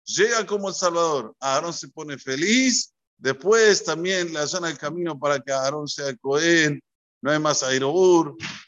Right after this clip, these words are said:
y así es como que la Torah nos cuenta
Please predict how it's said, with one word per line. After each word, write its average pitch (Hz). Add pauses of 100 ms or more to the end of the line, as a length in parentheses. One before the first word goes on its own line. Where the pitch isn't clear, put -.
(180)
y 147
así 170 (240)
es 156
como 147
que 147
la 123
Torah 139
nos 143
cuenta 120